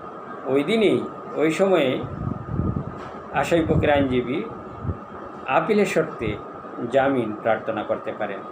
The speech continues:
আদালত যদি মনে করেন, যুক্তিসঙ্গত মনে করেন, তাহলে আদালত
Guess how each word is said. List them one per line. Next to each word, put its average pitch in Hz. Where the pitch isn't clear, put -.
আদালত 135
যদি 131
মনে 143
করেন, 127
যুক্তিসঙ্গত 139
মনে 131
করেন, 123
তাহলে 120
আদালত 113